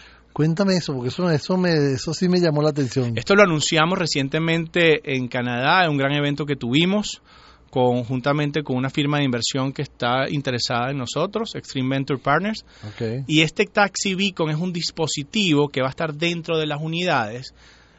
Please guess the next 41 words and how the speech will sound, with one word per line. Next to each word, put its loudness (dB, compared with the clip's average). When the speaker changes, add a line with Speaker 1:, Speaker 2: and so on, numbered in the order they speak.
Speaker 2:
y 4
Speaker 1:
Ujú. 0
Speaker 2:
va 4
a, 4
a, 2
a 0
los 0
pasajeros 0
y, -4
y -8
conductores, 0
va 2
a 4
buscar 0
sincronizarlos -4
para 4
utilizar -4
cualquiera 0
de 0
las -4
vías, -6
bien -6
sea -2
a -4
través -6
del -6
pago, 2
bien -4
sea -4
a -6
través -6
del -4
app, -4
inclusive 0
a 2
la 2
vez -2
de 0
solicitar 0
tu -4
taxista 0